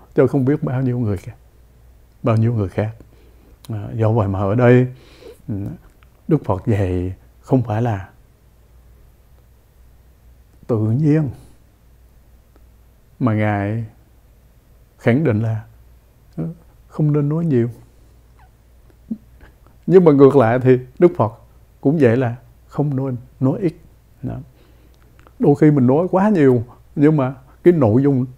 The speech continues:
nó không chuyển tải được Phật Pháp. À, do vậy nói bao nhiêu đi nữa thì cũng không thể nói đủ và nói hết. Phật Pháp thì vô lượng vô biên, cho nên mình phải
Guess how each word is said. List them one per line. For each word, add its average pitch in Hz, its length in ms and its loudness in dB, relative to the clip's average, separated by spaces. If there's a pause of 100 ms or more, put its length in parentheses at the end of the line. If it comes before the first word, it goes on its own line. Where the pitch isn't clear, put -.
nó 120 180 -2
không 120 220 -4
chuyển 117 280 0
tải 104 200 -4
được 120 200 -6 (1200)
Phật - 200 -8
Pháp. 110 200 -6 (540)
À, 113 240 -14 (680)
do 123 100 0
vậy 117 180 -6 (120)
nói 156 360 -2 (180)
bao 147 260 -2
nhiêu 151 200 2
đi 135 140 2
nữa 131 240 2
thì 123 140 0 (720)
cũng 113 180 -2
không 123 180 -10
thể 107 120 -2
nói 143 160 -6
đủ 120 140 -4 (100)
và 147 80 -8
nói 113 200 -8
hết. 165 100 -12 (840)
Phật 127 180 -2
Pháp 190 220 -4
thì 151 100 -2
vô 165 240 2
lượng 139 180 2
vô 175 140 -4
biên, 170 160 -6 (680)
cho 143 80 0
nên 147 200 0
mình 123 80 -2
phải 123 160 -4